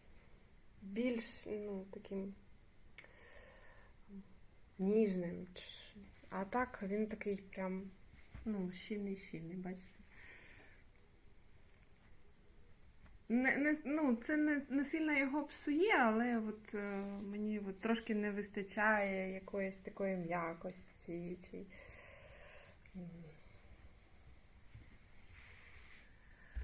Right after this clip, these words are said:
От, ем, що ще розповісти?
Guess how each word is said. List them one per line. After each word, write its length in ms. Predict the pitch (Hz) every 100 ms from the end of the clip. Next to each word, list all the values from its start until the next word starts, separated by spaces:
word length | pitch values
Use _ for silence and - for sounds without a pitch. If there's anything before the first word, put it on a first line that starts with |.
| - - - - 185 185 180
От, 480 | 185 - - - -
ем, 640 | 190 185 185 180 180 185 180 - - - - -
що 280 | - - 208
ще 440 | 202 - - 170 175
розповісти? 920 | 185 - 190 185 185 - - 196